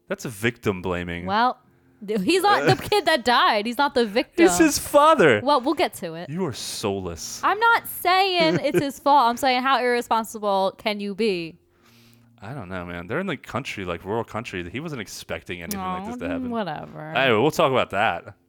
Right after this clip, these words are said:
Speaker 1: Anyway, okay, then let's go to what's not to like. You go first.
Speaker 2: All right.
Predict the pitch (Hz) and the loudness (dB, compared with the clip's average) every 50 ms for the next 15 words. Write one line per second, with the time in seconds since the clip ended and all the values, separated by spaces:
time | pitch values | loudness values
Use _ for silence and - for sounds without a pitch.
0 | _ _ _ _ _ - 127 147 147 127 110 110 107 147 175 165 143 135 135 139 | _ _ _ _ _ -2 2 2 4 4 4 4 4 4 4 4 4 2 2 2
1 | 156 160 - - 180 170 - - 165 165 170 175 - - 180 165 - 160 143 113 | 2 0 2 0 -2 -2 0 -2 -4 -2 -2 -4 -2 -2 -2 -2 -2 0 -2 -2
2 | 95 - - 131 123 123 113 - 95 85 - - - 302 277 214 190 - | -2 -2 -6 -8 -6 -6 -6 -6 -8 -10 -6 0 2 2 2 2 -2 -6